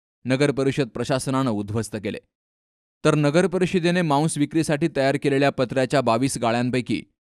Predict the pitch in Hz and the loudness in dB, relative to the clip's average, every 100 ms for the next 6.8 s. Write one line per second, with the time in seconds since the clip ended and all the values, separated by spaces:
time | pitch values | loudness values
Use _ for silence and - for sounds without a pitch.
0 | _ _ 127 151 170 147 151 156 156 151 | _ _ 2 4 6 6 6 6 2 2
1 | 147 135 139 143 147 147 127 143 151 123 | 4 4 4 2 2 4 2 2 0 -2
2 | 120 135 151 131 120 127 139 135 120 107 | 0 0 0 0 0 0 -2 0 -4 -4
3 | 117 - 104 104 98 - _ _ _ _ | -4 -2 -2 -2 -4 -10 _ _ _ _
4 | _ - 127 165 151 135 156 156 156 151 | _ 0 4 6 6 4 2 2 2 0
5 | 143 131 131 135 104 135 131 131 127 135 | 0 2 4 2 0 2 2 2 2 0
6 | - 104 101 101 107 98 101 | -2 -2 -2 -4 -6 -4 -4